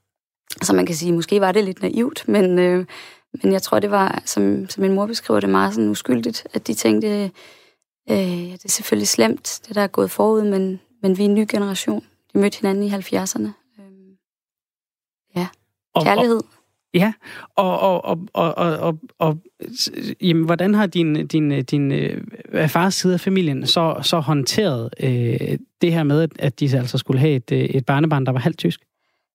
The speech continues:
Speaker 1: Øhm, jamen, det tog de jo ikke så godt. Øhm, de, øhm, altså,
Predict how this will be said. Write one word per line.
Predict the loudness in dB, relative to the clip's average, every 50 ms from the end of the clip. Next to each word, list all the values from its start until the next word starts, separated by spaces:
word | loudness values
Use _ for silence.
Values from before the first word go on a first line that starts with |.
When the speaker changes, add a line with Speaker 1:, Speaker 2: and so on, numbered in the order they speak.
| _ _ _ _ _ _ _ _ _ _ _ _ _ -4 0
Speaker 1:
Øhm, | 0 2 2 2 2 4 4 4 4 2 2 2 2 0 -2 -2
jamen, | -4 -4 -2 -2 -2 -2
det | 0 -2 -2
tog | 0 0 -2 -2 0
de | 0 2
jo | 2 2
ikke | 0 -2 -6 -20 _ _
så | -4 -2 -2 0
godt. | 2 2 0 0 -2 -2 -2 -2 -2 -4 -10 -18 _ _ _ _ _ _ _ _ _ _ _ _ _ _ _ _ _ _ _ _ _ _ _ -16 -16 -14 -10 -2 0
Øhm, | 2 2 4 2 2 2 0 -2 -4 -4 -6 -10 -14 _ _ _ _ _ -20 -20 -20 -20 -20 -20 -20 -20 -20 _ _ _ _ _ 0
de, | 2 2 4 4 2 2 2 0 0
øhm, | 0 -2 -2 -2 -2 -2 -2 -2 -4 -6 -8 -8 -14 _ _ _ _ _ _ _ _ _ _ _ _ _ _ _ _ _ _ _ _ _ _ _ _ _ _ _ _ _ _ _ _ _ _ _ _ -2 -2
altså, | 0 0 2 2 2 2 2 0